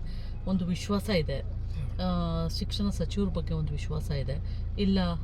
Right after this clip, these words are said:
ಕೊಟ್ಟ ಮಾತಿನಂತೆ ನಡ್ಕೋತಾರೆ ಅಂತ ಹೇಳಿ. ಹಾಗಾಗಿ ಶಿಕ್ಷಕರು, ಆ,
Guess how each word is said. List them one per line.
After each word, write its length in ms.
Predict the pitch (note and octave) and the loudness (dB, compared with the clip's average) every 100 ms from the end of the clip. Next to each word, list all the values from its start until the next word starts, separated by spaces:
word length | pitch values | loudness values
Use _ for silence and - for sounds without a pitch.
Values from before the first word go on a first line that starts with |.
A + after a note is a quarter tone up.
| - | -2
ಕೊಟ್ಟ 200 | - F#3+ | -2 0
ಮಾತಿನಂತೆ 600 | F#3 E3+ D#3 D#3+ D3 D#3 | 0 0 0 0 0 0
ನಡ್ಕೋತಾರೆ 640 | D3+ C#3 - F3 E3 C#3+ B2+ | 0 0 0 0 0 0 0
ಅಂತ 180 | A#2 | -2
ಹೇಳಿ. 300 | C#3 C3+ C3 C#3 - - - - - | -2 -2 -2 -4 -6 -6 -8 -6 -4
ಹಾಗಾಗಿ 920 | F#3+ G#3+ G#3 G#3+ G#3 G3+ F#3+ F#3 F3 | -2 0 -2 0 0 2 0 0 -2
ಶಿಕ್ಷಕರು, 880 | - F3+ - - G3 F3+ F3 E3 D#3 | -2 -2 -2 -2 0 0 0 0 -2
ಆ, 560 | - - - - - | -4 -4 -4 -4 -4